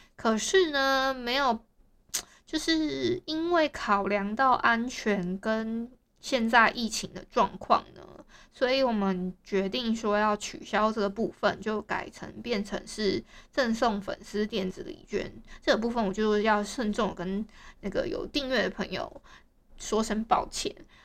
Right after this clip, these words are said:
那我会，就是现在是，嗯，刚刚讲了嘛，就是变成补送电子礼券的部分。但是我还是要呼吁一下大家，行有余力再去赞助我就好了，谢谢。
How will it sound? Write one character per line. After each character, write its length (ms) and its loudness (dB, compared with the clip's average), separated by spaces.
那 420 4
我 400 4
会， 220 -6
就 120 -6
是 440 0
现 200 2
在 80 4
是， 460 -2
嗯， 260 0
刚 240 4
刚 100 -4
讲 220 4
了 80 -8
嘛， 160 -8
就 220 0
是 160 -6
变 240 -2
成 180 0
补 140 -6
送 200 0
电 220 -2
子 140 -12
礼 160 -16
券 160 -2
的 60 -6
部 180 -2
分。 200 -2
但 160 4
是 120 -2
我 200 2
还 160 4
是 100 2
要 120 8
呼 220 -4
吁 100 -4
一 60 -4
下 120 0
大 160 2
家， 240 2
行 220 -6
有 180 0
余 140 0
力 300 -4
再 340 4
去 160 -2
赞 220 6
助 120 4
我 120 2
就 120 2
好 220 4
了， 260 -4
谢 140 -4
谢。 340 -4